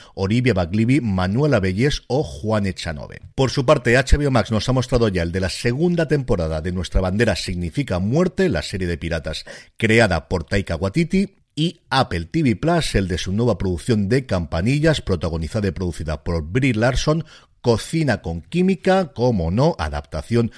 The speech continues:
de un éxito de ventas en Estados Unidos. La serie llegará a la plataforma de la manzana el próximo trece de octubre y os podré hablar de ella dentro de muy poquito.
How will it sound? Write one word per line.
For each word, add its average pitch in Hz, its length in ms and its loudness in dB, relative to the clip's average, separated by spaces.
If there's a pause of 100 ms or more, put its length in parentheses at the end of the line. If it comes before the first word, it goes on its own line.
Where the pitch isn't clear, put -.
(160)
de 95 200 -2
un 104 200 4
éxito 110 540 0 (240)
de 107 320 2
ventas 95 520 2
en 80 100 -6
Estados 95 500 -4
Unidos. 165 560 0
La 110 240 2
serie 120 260 4
llegará 104 300 4
a - 20 0
la 87 100 0
plataforma 98 460 0
de 104 60 4
la 101 80 4
manzana 87 320 0
el 78 100 -4
próximo 87 400 -4
trece 131 400 -2
de 87 80 -2
octubre 185 560 2
y 143 140 0
os 123 100 -2
podré 113 220 0
hablar 107 240 2
de 98 100 2
ella 110 200 4
dentro 104 340 0
de 85 100 0
muy 82 240 -2
poquito. - 480 -12